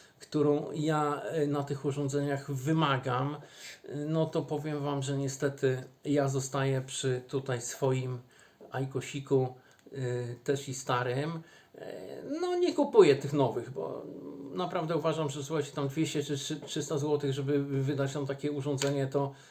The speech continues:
przecież to ja jestem w końcu użytkownikiem tego, tak? A, a, a, a jeszcze, a jeszcze jakby komuś płacę też i abonament w też i dokładnie, dokładnie też i Hitsach, to ja nie uważam, żeby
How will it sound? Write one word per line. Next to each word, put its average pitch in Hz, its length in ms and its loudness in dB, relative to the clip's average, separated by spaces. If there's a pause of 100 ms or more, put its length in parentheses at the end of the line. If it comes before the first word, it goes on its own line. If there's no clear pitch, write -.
(160)
przecież 135 180 -4
to 151 100 2
ja 151 160 6
jestem 135 240 2
w 135 40 -4
końcu 135 400 -2 (520)
użytkownikiem 139 680 0
tego, 110 240 -8
tak? 135 320 -2
A, 131 300 -2 (560)
a, 135 280 0
a, 135 440 2
a 131 60 4
jeszcze, 135 520 2
a 139 60 0
jeszcze 139 300 0
jakby 135 200 0
komuś 139 300 0
płacę 135 360 0
też - 220 -10
i 147 100 -2
abonament 127 580 -2
w - 80 -20
też - 200 -14
i - 20 -10
dokładnie, 127 480 -6 (460)
dokładnie 127 400 0
też 131 200 -8
i 135 80 -2
Hitsach, 135 340 -4
to 143 100 -2
ja 131 100 0
nie 127 160 -2
uważam, 123 340 -6
żeby 117 300 -10